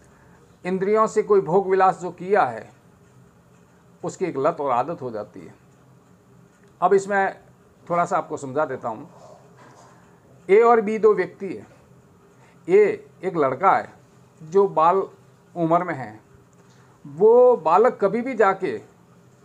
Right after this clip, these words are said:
किसी बड़े को नहीं कहेगा कि मेरे साथ में sex करो, anal sex करो, ऐसा कभी भी नहीं हुआ और होता भी नहीं है। पर B type का जो आदमी है, वो लड़कियों की बजाय लड़कों में ज़्यादा interest रखता है,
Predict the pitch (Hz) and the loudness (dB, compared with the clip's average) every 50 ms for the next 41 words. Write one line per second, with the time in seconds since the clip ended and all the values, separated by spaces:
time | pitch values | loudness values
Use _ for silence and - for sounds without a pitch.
0 | _ _ _ - - 202 170 233 208 208 202 208 214 220 220 190 202 214 202 202 | _ _ _ -12 -10 -10 -8 -4 -2 0 2 2 2 2 0 0 -2 -2 -2 -2
1 | 196 190 196 190 175 190 185 175 180 180 175 190 175 165 165 170 160 - - 156 | 0 0 0 -2 -2 -4 -6 -6 -6 -6 -4 -4 -4 -4 -4 -8 -10 -8 -10 -12
2 | - - - - 165 151 156 151 143 143 147 151 147 143 - - - - - - | -12 -12 -14 -10 -8 -6 -4 -4 -4 -4 -6 -6 -8 -8 -12 -14 -16 -16 -20 -18
3 | 98 92 90 - _ - 151 156 - 180 - 214 165 208 190 190 190 175 160 127 | -18 -18 -18 -20 _ -12 -10 -6 -6 -6 -6 -6 -6 -6 -8 -8 -8 -8 -10 -10
4 | 107 101 95 85 - - - 147 151 151 156 - - - 156 123 113 104 92 85 | -8 -10 -12 -12 -12 -6 -2 0 0 0 0 0 -2 -2 -2 -8 -10 -12 -16 -18
5 | - _ _ _ _ _ _ _ _ _ _ _ _ _ _ _ _ _ _ - | -20 _ _ _ _ _ _ _ _ _ _ _ _ _ _ _ _ _ _ -2
6 | - 202 220 196 - - - - _ _ _ _ _ _ _ _ _ _ _ - | 0 0 0 0 -2 -8 -16 -20 _ _ _ _ _ _ _ _ _ _ _ -20
7 | - _ - - 160 165 214 254 277 - 240 220 226 208 226 226 214 190 202 170 | -20 _ -18 -14 -8 -4 -4 -2 0 2 4 4 4 4 2 0 2 2 2 2
8 | 160 170 175 202 202 190 151 113 104 - - _ _ _ _ _ _ _ _ - | 2 0 0 -4 -6 -8 -10 -10 -12 -16 -20 _ _ _ _ _ _ _ _ -20
9 | - - - - - 151 143 170 208 226 226 226 - - - - - 165 165 160 | -20 -20 -20 -20 -18 -6 0 4 4 6 6 4 2 0 -6 -12 -8 -6 -2 0
10 | 170 175 185 175 196 220 226 208 196 208 180 185 185 190 190 180 165 160 156 165 | 0 0 0 0 0 0 -2 0 -2 -4 -4 -2 0 2 2 2 2 0 0 0
11 | 165 190 185 180 180 170 147 147 147 151 151 156 143 139 127 139 135 - - 131 | -2 -4 -4 -4 -4 -2 0 0 2 2 0 -2 -2 -6 -8 -10 -10 -10 -12 -14
12 | 107 - - 123 117 98 98 | -14 -14 -10 -10 -10 -10 -10